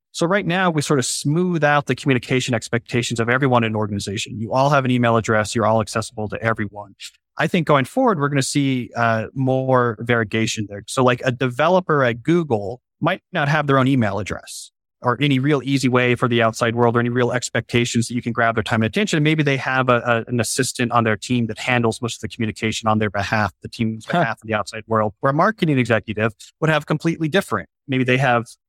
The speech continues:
Speaker 1: multiple email addresses and there's more of an expectation that they would be available. We're gonna see more diversity in communication. Second, I think we're gonna see almost certainly, this is what we, if you study the, the history of,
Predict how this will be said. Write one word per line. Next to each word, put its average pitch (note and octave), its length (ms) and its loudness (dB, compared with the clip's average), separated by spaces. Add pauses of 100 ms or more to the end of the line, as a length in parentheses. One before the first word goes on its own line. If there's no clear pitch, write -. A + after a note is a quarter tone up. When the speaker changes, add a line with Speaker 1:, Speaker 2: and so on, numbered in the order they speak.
Speaker 1:
multiple C3 380 -2
email A#2+ 300 4
addresses A2 500 0
and A2+ 80 0
there's A2+ 160 -2
more A#2+ 120 2
of A2 60 -2
an A2 60 -2
expectation G#2+ 600 -4
that G#2 120 -4
they G#2+ 140 -2
would G#2 160 -4
be G#2 180 -4
available. G#2 460 0
We're B2 80 0
gonna B2+ 80 0
see C#3+ 160 0
more C3 400 2 (420)
diversity B2+ 800 -2 (220)
in A#2+ 260 0 (100)
communication. A#2 760 -2 (340)
Second, A3+ 440 -2
I D3+ 100 -2
think G3 200 0
we're E3+ 100 2
gonna D#3 200 0
see B2+ 480 -2
almost C3+ 280 2
certainly, C3 320 0
this C3 100 0
is - 40 -6
what E3 120 0
we, C3+ 180 0
if B2+ 120 -6
you D3+ 60 2
study F3+ 240 0
the, B2+ 420 -2
the C3 80 0
history C3 440 2
of, A2+ 200 -4